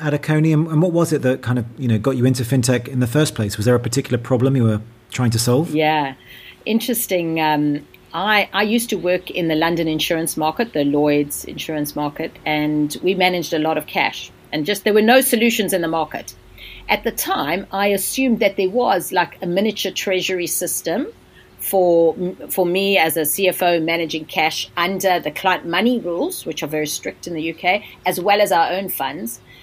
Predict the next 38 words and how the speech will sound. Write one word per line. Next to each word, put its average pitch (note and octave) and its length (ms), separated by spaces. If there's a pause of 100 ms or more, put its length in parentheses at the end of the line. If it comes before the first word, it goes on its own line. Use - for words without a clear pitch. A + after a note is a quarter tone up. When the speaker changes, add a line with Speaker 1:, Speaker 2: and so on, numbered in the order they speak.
(200)
Speaker 2:
And F#3 480 (220)
there F#3+ 80
just A#3 220
was G3 120
nothing. B3+ 360 (180)
And F#3+ 100
obviously C#4+ 360
this B3+ 160
problem D4 580 (160)
is G3+ 140
shared A#3 320
by G3+ 200
us, - 220
the E3+ 140
wider G3 680
personal A3 500
savings D#3 520
market. - 540 (440)
And F#3 480 (160)
that's G3 340
when G#3+ 120
I G3+ 40
started F#3+ 300
looking F#3+ 420
at, E3 140
well, D#3 340
this A#3 180
could - 180
be F#3 100
solved A#3 500
by D#3 280
setting F3 300
up E3 120
a - 60
panel, G#3 440
and D3+ 140
I D3+ 100
understood F3 540